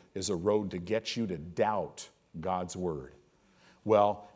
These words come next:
we are endued with the word of God. We stand in his strength and ability and power so that now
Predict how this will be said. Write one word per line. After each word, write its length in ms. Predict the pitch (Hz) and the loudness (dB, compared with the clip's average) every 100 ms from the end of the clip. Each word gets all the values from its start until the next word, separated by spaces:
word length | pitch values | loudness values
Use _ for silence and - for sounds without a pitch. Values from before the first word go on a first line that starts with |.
| _ _ _ | _ _ _
we 320 | 113 113 135 147 | 0 6 8 8
are 200 | 117 113 | 8 6
endued 580 | 101 104 131 151 127 | 4 4 8 10 8
with 160 | 98 101 | 4 4
the 80 | 107 | 4
word 240 | 104 110 | 6 6
of 160 | 104 87 | 4 2
God. 480 | 107 110 98 80 80 - - - | 0 2 0 -2 -8 -18 -14 2
We 160 | 107 | 4
stand 640 | 101 - - 143 143 143 110 | 8 8 8 6 6 6 6
in 140 | 110 | 2
his 240 | 92 139 117 | 4 4 6
strength 640 | - - 135 139 143 - | 4 4 4 4 0 0
and 100 | 117 | 0
ability 580 | 98 92 123 127 120 113 | 2 2 4 4 2 0
and 140 | 95 | -2
power 640 | - - 147 131 90 85 - - - - | -2 2 6 8 6 2 -2 -10 -20 -8
so 320 | - - 127 | -4 4 4
that 180 | 104 104 | 4 0
now 720 | 104 113 127 143 123 98 98 | 0 2 4 6 6 6 4